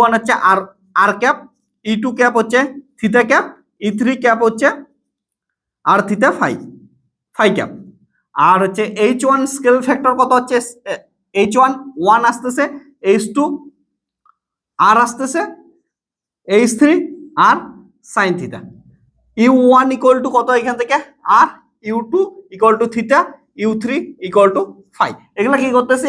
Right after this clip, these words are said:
এক নাম্বার ইকুয়েশনে পুট করে দিচ্ছি from equation one। এক নাম্বার ইকুয়েশনে পুট করলে কত হচ্ছে, grad phi, phi, where phi is a, এই ফাইটা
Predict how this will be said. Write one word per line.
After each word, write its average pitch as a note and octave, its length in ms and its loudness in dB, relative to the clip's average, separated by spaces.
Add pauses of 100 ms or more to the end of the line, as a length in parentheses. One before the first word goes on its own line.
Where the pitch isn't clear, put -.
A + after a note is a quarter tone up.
এক F#3+ 120 -2
নাম্বার A3 240 2
ইকুয়েশনে G#3+ 340 0 (200)
পুট G3 180 -4
করে C#3+ 180 2
দিচ্ছি A#2+ 220 -12 (760)
from A#3+ 160 2 (100)
equation B3+ 340 0 (1040)
one। - 100 -4 (580)
এক G3+ 120 0
নাম্বার B3+ 260 2
ইকুয়েশনে C4+ 360 0
পুট C4 180 2
করলে B3 140 4 (160)
কত A#3 200 2
হচ্ছে, A#3 160 -6 (120)
grad A#3 240 2 (100)
phi, G3 160 2 (400)
phi, - 140 0 (200)
where A#3 280 2
phi G#3+ 140 2 (120)
is G#3+ 80 -6 (100)
a, - 20 2 (400)
এই B3 160 2
ফাইটা B3+ 260 0